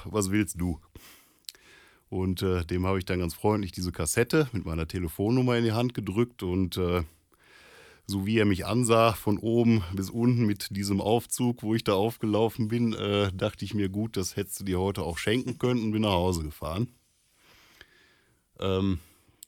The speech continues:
womit ich nicht gerechnet hätte, ist, äh, dass direkt am Montag das Telefon klingelte, besagter Sharam dran war und meinte so, „Ja, also das Tape hat mir sehr gut gefallen, äh, du kannst mal was machen,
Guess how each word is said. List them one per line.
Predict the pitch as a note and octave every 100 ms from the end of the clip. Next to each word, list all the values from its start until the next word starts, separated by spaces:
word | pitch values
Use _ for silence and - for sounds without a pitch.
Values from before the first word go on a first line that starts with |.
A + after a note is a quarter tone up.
| F#2
womit | F2+ G2+ G2
ich | A2
nicht | G2 -
gerechnet | F2+ F#2 G2 A2
hätte, | C3+ C3 B2
ist, | A2 A2+ -
äh, | G2 F#2+
dass | F#2 E2+
direkt | F#2+ F#2+ -
am | F2+
Montag | F2 G#2 A2+ A2 G2+
das | G#2+
Telefon | - G#2+ A#2 C3 B2+ B2+
klingelte, | C3 C3 C#3 C#3 C3+
besagter | F2+ F2 F#2+ G2+
Sharam | F2+ F#2 E2+ G#2+
dran | A2+ A2 B2
war | A#2+ B2+
und | A2+
meinte | G2 G2+ G2
so, | F2+ E2+
„Ja, | E2 G2 D#3 E3+ _ - - - - - _ -
also | G2 F#2+ G2+ F#2+ -
das | G#2+ F#2
Tape | A2 G#2+
hat | G2+
mir | G2 F#2
sehr | G2
gut | G2 F#2+
gefallen, | F#2+ - F#2 A2 C#3+ D3
äh, | A#2 A2+ A2+ A2 _ - - -
du | F#2+ F#2
kannst | A2 A2 G#2+
mal | F#2
was | E2+
machen, | E2+ G2 - D#3